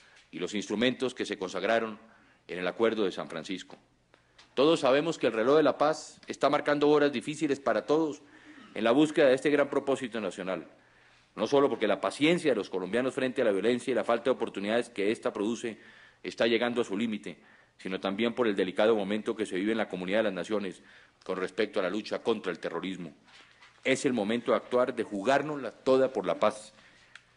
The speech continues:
Una vez más, muchas gracias por su participación en este Consejo Nacional de Paz. Sé que muchos de ustedes han venido trabajando de manera permanente y por separado en propuestas e iniciativas para organizar y hacer más proactivo la labor de este órgano asesor de paz,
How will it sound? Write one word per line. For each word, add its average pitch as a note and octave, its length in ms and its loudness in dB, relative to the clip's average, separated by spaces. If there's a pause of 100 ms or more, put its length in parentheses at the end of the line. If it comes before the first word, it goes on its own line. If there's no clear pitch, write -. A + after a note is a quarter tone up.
(760)
Una C#3+ 180 4
vez C#3+ 160 6
más, D3 260 2
muchas D3 360 0
gracias D3 420 0
por G#2+ 180 -2
su D#3 220 0
participación C3 560 0
en C3+ 80 -2
este C3 220 -2
Consejo A#2+ 600 -2 (240)
Nacional G2 380 -2
de A2+ 100 0
Paz. C#3+ 380 0 (800)
Sé - 160 -6
que D#3 80 2
muchos D#3 300 0
de A#2+ 80 -4
ustedes C#3+ 300 2
han C#3+ 100 0
venido C#3+ 240 2
trabajando B2+ 420 2
de C3+ 60 2
manera A#2+ 260 0
permanente A#2+ 480 0
y C#3 40 -2
por A#2 160 -2
separado A2+ 440 2
en C3 80 0
propuestas - 640 -2 (460)
e F2+ 100 -6
iniciativas G#2 640 0
para G2 180 2
organizar F#2+ 440 0
y B2+ 40 2
hacer A#2+ 220 2
más A#2 220 -2
proactivo A#2 520 -2
la F2+ 80 0
labor G2 300 -2
de A2 80 -4
este A2 180 -4
órgano G#2+ 340 -2
asesor F#2 340 -6
de G#2 100 -4
paz, A#2+ 260 -2